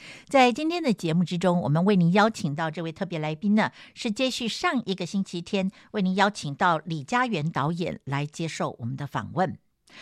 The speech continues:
李导演自己本身呢，是一个纪录片的导演，而且呢，是外景节目制作人，还有呢，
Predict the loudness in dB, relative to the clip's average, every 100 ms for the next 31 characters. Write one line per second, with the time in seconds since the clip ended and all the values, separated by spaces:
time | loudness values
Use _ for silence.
0 | -14 -4 2 4 4 2 -2 -4 -4 -2
1 | -4 -2 0 0 -2 -4 -4 -2 -2 -4
2 | -8 -6 -4 -4 -6 -6 -4 -4 -4 -6
3 | -6 _ -2 0 0 -4 -4 _ -20 0
4 | 0 2 2 2 0 -2 -2 -4 -2 2
5 | 2 2 -6 -6 -2 0 0 -4 -4 -4
6 | -4 -4 2 2 2 0 2 4 2 0